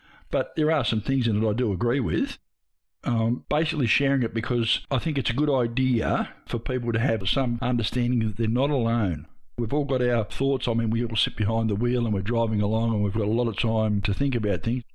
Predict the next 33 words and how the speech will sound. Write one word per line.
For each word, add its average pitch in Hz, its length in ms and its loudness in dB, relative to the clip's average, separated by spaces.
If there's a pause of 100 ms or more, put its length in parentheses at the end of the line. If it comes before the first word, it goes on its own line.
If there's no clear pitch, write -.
(500)
Interesting 147 500 0
to 117 100 -2
note 117 320 0
what - 160 -2
this 104 180 0
guy's 101 300 2
saying. 107 300 2
So - 120 0
this 160 180 -2
is 147 120 0
the 151 120 2
open 120 280 0
letter. 113 180 2
I'm 110 80 2
gonna 104 160 0
read 131 200 0
it 151 80 -4
verbatim. 113 540 0
I'm 104 100 2
not 110 180 -2
gonna 117 160 0
modify 110 540 2
it 113 40 -2
or 98 160 2
add 113 140 0
my 107 240 2
bit 110 300 -6
to 117 160 0
it 110 60 0
or 107 40 2
anything 104 260 2
like 98 180 0
that. 98 200 -2